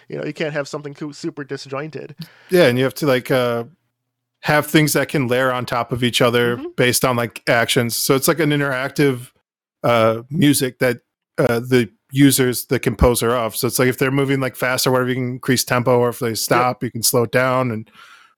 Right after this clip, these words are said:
Speaker 2: and all that nonsense. But yeah, it's, it's definitely a skill set and, you know, uh, very underappreciated for a long time, but,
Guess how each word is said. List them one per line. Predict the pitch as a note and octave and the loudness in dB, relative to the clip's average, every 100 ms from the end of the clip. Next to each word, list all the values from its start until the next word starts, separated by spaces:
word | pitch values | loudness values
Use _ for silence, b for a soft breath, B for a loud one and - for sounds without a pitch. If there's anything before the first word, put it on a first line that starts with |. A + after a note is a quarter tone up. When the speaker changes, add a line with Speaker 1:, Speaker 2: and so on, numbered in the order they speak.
| - | 2
Speaker 2:
and | D#3+ | 4
all | F3+ | 4
that | C3 B2+ | 2 -2
nonsense. | B2 A#2+ A2+ B2 A#2 | -2 -2 0 -2 0
But | C#3+ D3 _ _ _ _ - | 0 -2 _ _ _ _ 0
yeah, | A3 | 0
it's, | C3+ - | 2 0
it's | F#3+ F#3 | -2 0
definitely | F#3+ F#3+ F#3 E3 | 2 2 2 2
a | C#3 | 0
skill | - C#3 C#3 | -2 -2 0
set | C3 B2 B2 - | 0 -2 -2 -4
and, | B2 B2 A#2 - | -2 -4 -8 -14
you | F#3+ | -6
know, | C3 A#2 B2 - | -4 -4 -6 -8
uh, | D3 D#3 D#3+ E3 _ | -8 -8 -14 -18 _
very | - E3+ E3 | 2 6 6
underappreciated | D3+ C#3 B2+ - B2 - A#2 A#2 A#2 | 4 0 -4 -2 -4 0 0 -2 -2
for | B2 | -2
a | A2+ | 0
long | A2 | -2
time, | - A2 G#2+ | -2 -6 -6
but, | A2+ | -12